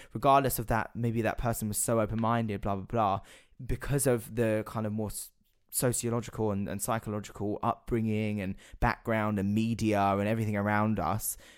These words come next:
they would automatically in their head, w-, whether they wanted to or not,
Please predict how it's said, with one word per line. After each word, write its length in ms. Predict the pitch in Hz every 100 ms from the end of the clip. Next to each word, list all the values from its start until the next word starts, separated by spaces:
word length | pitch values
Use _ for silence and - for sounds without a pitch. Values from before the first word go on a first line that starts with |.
| - _
they 120 | 113 104
would 220 | 101 - - 113 139
automatically 540 | 127 - 117 107 110
in 60 | 110
their 120 | 104
head, 240 | 117 104
w-, 160 | 107 101 101 107 - 113
whether 220 | 120 117
they 80 | 117
wanted 220 | 113 113 104
to 100 | 107
or 60 |
not, 300 | 113 90 -